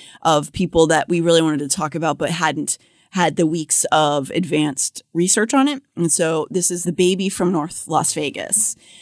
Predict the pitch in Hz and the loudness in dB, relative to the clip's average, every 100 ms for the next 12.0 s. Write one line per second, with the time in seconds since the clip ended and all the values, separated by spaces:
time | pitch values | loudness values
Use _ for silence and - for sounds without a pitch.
0 | - - 214 214 277 269 202 185 165 160 | -8 0 0 4 4 4 0 -4 -6 -6
1 | - 147 156 - 160 - - 180 214 233 | -4 -2 -2 0 -2 0 -2 -2 2 4
2 | 302 269 208 185 - 175 143 156 151 165 | 4 4 4 2 2 -2 0 0 0 -4
3 | 156 147 165 160 165 165 156 139 139 - | -10 -2 0 0 -2 -2 -2 -2 -2 -4
4 | 147 139 - - - - - - - 185 | -4 0 -2 -2 -6 -8 -10 -20 -8 0
5 | 190 196 - 220 254 247 254 220 190 180 | 2 2 2 2 2 0 -2 -2 0 2
6 | 190 185 208 185 - 175 165 156 160 151 | 0 -2 -4 -2 0 0 0 -2 -2 -2
7 | 156 - 147 - 185 165 - 208 - - | -2 -4 -6 -4 -2 -2 -4 -6 -6 -8
8 | - 196 175 180 - - 185 175 - 180 | -2 0 2 -2 -4 0 4 4 2 2
9 | 175 180 185 190 - 170 165 175 196 202 | 4 2 0 -2 2 4 4 6 4 4
10 | 214 202 - - - 240 277 214 - - | 2 -2 -6 -4 2 4 4 0 0 0
11 | - - 180 175 - 220 208 208 160 143 | 2 4 4 4 2 2 2 2 0 -2